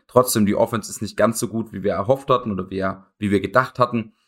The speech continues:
Und deswegen lohnt sich auch nicht unbedingt sein, sein, sein Floor, den er hat, wird zwar wahrscheinlich ein, zwei gute Spiele haben, trotzdem, ich glaub, mehr als so ein Wide Receiver vierzig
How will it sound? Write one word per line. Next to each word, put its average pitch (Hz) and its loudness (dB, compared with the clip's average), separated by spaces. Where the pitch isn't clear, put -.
Und 98 2
deswegen 98 -2
lohnt 95 -2
sich 98 -6
auch 98 0
nicht 95 -2
unbedingt 95 -2
sein, 95 0
sein, 95 0
sein 98 -2
Floor, 101 4
den 98 0
er 98 0
hat, - -6
wird 139 2
zwar 110 2
wahrscheinlich 143 -2
ein, 117 0
zwei 117 -2
gute 113 -6
Spiele 101 -2
haben, 143 0
trotzdem, 104 4
ich 95 -6
glaub, 101 -6
mehr 104 2
als 101 -2
so 101 0
ein 95 -4
Wide 104 2
Receiver 95 -2
vierzig 104 0